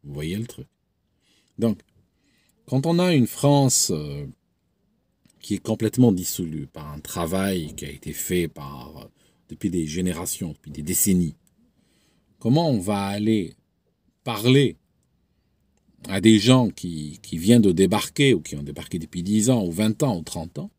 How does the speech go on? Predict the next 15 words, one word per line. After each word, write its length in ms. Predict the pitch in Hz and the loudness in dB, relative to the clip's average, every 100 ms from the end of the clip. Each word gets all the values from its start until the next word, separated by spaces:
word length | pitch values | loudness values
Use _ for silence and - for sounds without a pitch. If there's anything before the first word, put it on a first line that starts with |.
| _ _ _ _ _ _ _ _ - | _ _ _ _ _ _ _ _ -4
en 100 | 110 | 2
leur 220 | 113 101 | 4 4
demandant 580 | 117 139 139 135 131 123 | 6 6 6 6 4 4
de 120 | 90 | 0
s'assimiler, 920 | - 110 - - 104 196 202 175 240 214 _ _ _ _ _ _ _ _ _ _ - - - - - - - | 0 0 0 2 2 2 0 -2 -4 -8 _ _ _ _ _ _ _ _ _ _ -20 -20 -20 -20 -20 -20 -20
euh, 420 | - - - - - - | -20 -18 -18 -16 -16 -10
à 160 | 95 | -2
une 100 | 98 | -2
France 400 | 82 - 185 196 | -2 2 4 4
qui, 200 | - 82 | 0 -6
qui 240 | 78 - 90 | -8 -8 -6
n'a 160 | 87 | -6
plus 200 | - 113 | -4 4
aucune 340 | 104 92 110 90 | 6 6 0 0
valeur. 640 | 101 117 170 135 - - | 0 0 -2 -4 -10 -20